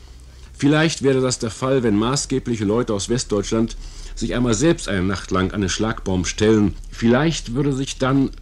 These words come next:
doch jemand zuständig für diese Stelle fühlen und vielleicht wäre dann wenigstens Wasser da. Ich habe versucht, das Mikrofon als das Ohr für Tausende dort lauschen zu lassen.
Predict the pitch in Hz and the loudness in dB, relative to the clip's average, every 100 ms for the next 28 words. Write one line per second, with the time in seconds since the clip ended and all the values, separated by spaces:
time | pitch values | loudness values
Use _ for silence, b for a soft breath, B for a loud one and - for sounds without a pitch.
0 | 98 135 95 - 101 92 87 85 85 - | -2 -2 -2 -6 -2 0 0 0 -2 -2
1 | 107 101 - 90 90 87 - 92 85 87 | -2 -2 -2 0 0 -2 -4 -4 -2 -2
2 | - 90 92 90 b b - - 113 117 | -2 0 0 0 b b -14 2 6 8
3 | 120 117 110 - 101 98 107 139 - - | 6 4 2 -2 -2 0 2 0 -4 -4
4 | 107 107 90 95 104 113 - 90 90 98 | 0 0 0 0 2 0 -2 -6 -2 0
5 | - 101 - 76 87 78 73 71 - - | -2 -4 -4 -2 -4 -4 -8 -10 -12 -18
6 | - - - - - - - - - - | -20 -20 -20 -18 -18 -20 -20 -20 -20 -20
7 | - - - b b b b b b b | -20 -20 -20 b b b b b b b
8 | - - 110 120 143 147 139 123 165 - | -18 -8 -2 0 2 2 4 6 4 4
9 | 135 139 139 127 - 107 120 135 - 113 | 0 2 0 0 0 2 4 4 0 -2
10 | 113 - - 101 104 113 - 90 104 110 | -2 -2 0 -2 0 -4 -2 -2 0 2
11 | 101 101 - 92 92 87 73 71 76 - | 2 2 0 -2 -2 -2 -4 -4 -8 -4
12 | 82 78 | -2 -2